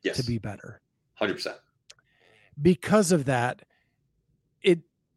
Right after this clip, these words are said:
Speaker 2: did you have these plans for Lucy before this was happening, or because this happened,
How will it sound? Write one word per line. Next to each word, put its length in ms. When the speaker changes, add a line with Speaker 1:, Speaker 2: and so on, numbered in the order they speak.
Speaker 2:
did 240
you 160
have 300
these 200
plans 320
for 180
Lucy 400
before 520
this 260
was 140
happening, 640
or 120
because 560
this 240
happened, 460